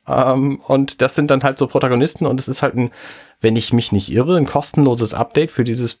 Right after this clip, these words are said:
bestehende St-, Starlink-Spiel. Und man kann mit den neuen Charakteren dann auch, äh, in dieser Welt einfach umherfliegen. Und da f-, freuen sich natürlich alle Leute drauf. Und,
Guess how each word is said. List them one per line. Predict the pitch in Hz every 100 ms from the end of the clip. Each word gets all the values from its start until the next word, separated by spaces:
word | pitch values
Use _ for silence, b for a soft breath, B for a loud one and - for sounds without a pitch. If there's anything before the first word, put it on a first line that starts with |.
| _
bestehende | - - 110 - 110 139 147
St-, | - - -
Starlink-Spiel. | 117 - 104 139 147 - 135 180
Und | 143 127 135 - -
man | 127 123 120
kann | - 156 160
mit | 139 - -
den | 123 120 110
neuen | 117 139 175
Charakteren | 139 135 - 131 156 151
dann | 127 139
auch, | 131 156 - - b b b b b b _ -
äh, | 139 127 -
in | 147
dieser | 156 156
Welt | 185 208
einfach | 104 101
umherfliegen. | - 101 107 - 90 82
Und | 101 98
da | 120 107
f-, | - 117
freuen | - 147 185
sich | 151
natürlich | 139 139 135
alle | 135 156
Leute | 135 151 170
drauf. | 95 - 101 - _ B B B B B -
Und, | 139 139 135 -